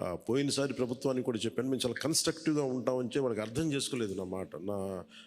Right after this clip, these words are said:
నా డెమోక్రటిక్ స్పిరిట్‌ని వాళ్ళు అర్థం చేసుకోలేదు ఆ రోజున. అలాగే ఇది కక్ష సాధింపులకి సమయం కాదు ఇది.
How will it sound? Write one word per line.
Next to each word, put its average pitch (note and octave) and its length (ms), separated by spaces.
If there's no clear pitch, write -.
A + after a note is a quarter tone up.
నా F#2+ 140
డెమోక్రటిక్ C3+ 580
స్పిరిట్‌ని C#3+ 440
వాళ్ళు G#2+ 160
అర్థం G#2+ 180
చేసుకోలేదు D2+ 500
ఆ D#2 40
రోజున. D2+ 320
అలాగే C#3+ 680
ఇది C#3+ 120
కక్ష C3+ 360
సాధింపులకి D3+ 1080
సమయం C3 360
కాదు F2 260
ఇది. - 180